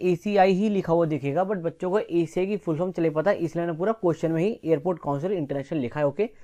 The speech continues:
चलिए आगे चलते हैं, नेक्स्ट क्वेश्चन देखते हैं क्या है हमारा। So नेक्स्ट क्वेश्चन आपका, who wins wildlife photographer of the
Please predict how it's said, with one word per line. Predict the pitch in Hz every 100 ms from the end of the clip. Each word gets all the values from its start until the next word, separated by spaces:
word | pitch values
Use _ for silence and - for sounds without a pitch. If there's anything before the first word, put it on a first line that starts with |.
| - -
चलिए | 185 220
आगे | 170 180 190
चलते | 185 220
हैं, |
नेक्स्ट | 196 160
क्वेश्चन | - 143 147
देखते | 127 -
हैं | 175
क्या | 156
है | 110
हमारा। | 98 78 73 _ _ _ _ _ -
So | 147
नेक्स्ट | 147 208 -
क्वेश्चन | 247 247 226
आपका, | 202 240 240 -
who | 233 262
wins | 180 175 202 - _ - 127
wildlife | 156 208 226 233 247 240 -
photographer | 208 240 208 185 170 214 -
of | 170 147
the | 220